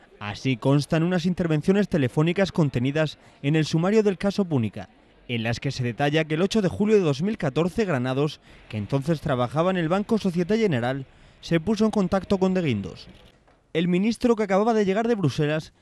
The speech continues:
le remitió al secretario de Estado del Tesoro, Íñigo Fernández de Mesa.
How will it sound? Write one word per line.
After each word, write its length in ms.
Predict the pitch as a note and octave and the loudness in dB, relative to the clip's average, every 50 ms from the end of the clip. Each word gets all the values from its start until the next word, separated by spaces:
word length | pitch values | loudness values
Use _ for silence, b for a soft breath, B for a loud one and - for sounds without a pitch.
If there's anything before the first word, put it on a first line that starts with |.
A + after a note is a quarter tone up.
| b b - | b b -8
le 180 | G#2+ A2 A2+ | -8 -6 -6
remitió 400 | G#2 A2+ A2+ A2+ A#2 A#2 D3 F#3+ | -4 -2 -2 -2 -2 0 0 0
al 80 | G3+ F#3+ | 0 0
secretario 420 | A3 A3+ G3 F#3+ F3 G#3 G#3 A3 | 0 -2 -2 0 0 0 2 4
de 60 | G#3 | 4
Estado 280 | G3+ E3+ - G#3 G3+ G3+ | 4 4 2 2 2 2
del 100 | G3+ G3 | 2 2
Tesoro, 480 | - G#3 F3+ - C#3 A2 G2+ F#2+ F#2 b b b b b | 0 -2 0 2 0 0 0 -2 -6 b b b b b
Íñigo 360 | - F#3 G#3 A3+ A#3 A3 A3 G3+ | 0 2 2 4 4 4 4 2
Fernández 460 | - G3+ F3 F3 F#3 G3+ G3 G3 F3+ | 2 0 -2 0 0 0 0 0 2
de 80 | F#3+ | 2
Mesa. 440 | F3+ C#3+ A#2+ G#2 - - F#2 - - | 2 2 2 0 -2 -8 -12 -14 -16